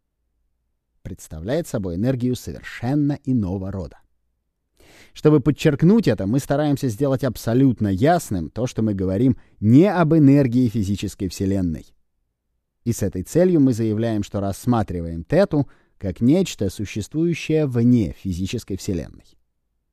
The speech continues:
В действительности у нее, по-видимому, есть свои принципы действия,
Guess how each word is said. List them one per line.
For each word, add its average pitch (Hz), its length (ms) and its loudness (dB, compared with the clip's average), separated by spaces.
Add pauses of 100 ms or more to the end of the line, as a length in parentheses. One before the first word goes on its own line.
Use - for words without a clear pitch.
(580)
В 113 100 -2
действительности 143 680 4
у 110 40 2
нее, 110 280 2
по-видимому, 113 600 0 (560)
есть 165 240 4
свои 170 320 2
принципы 170 500 0
действия, 143 600 -2